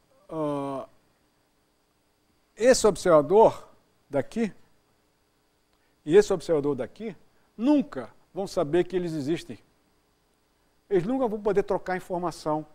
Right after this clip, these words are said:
porque a informação desse daqui, em qualquer momento, ela nunca chega lá no outro, porque a velocidade da luz é finita. Igualzinho esse daqui, ó.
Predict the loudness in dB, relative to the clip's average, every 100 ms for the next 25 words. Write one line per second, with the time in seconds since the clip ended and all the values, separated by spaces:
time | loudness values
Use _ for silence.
0 | _ 0 2 2 2 4 4 2 0 0
1 | 2 0 0 -2 -4 -6 _ _ _ _
2 | _ _ _ _ _ _ _ _ _ _
3 | _ _ _ -16 -14 -4 -4 0 0 0
4 | 0 0 0 -6 -20 _ _ _ _ _
5 | _ _ _ _ _ _ _ _ _ _
6 | -8 -4 -4 -2 -4 -4 -2 0 -2 -2
7 | -4 -6 -16 _ _ _ _ _ _ _
8 | -14 -10 -6 -4 -4 -6 -4 -4 -4 -6
9 | -8 -8 -8 -8 -20 _ _ _ _ -20
10 | -6 0 0 0 -8 -8 -8 -8 -8 -12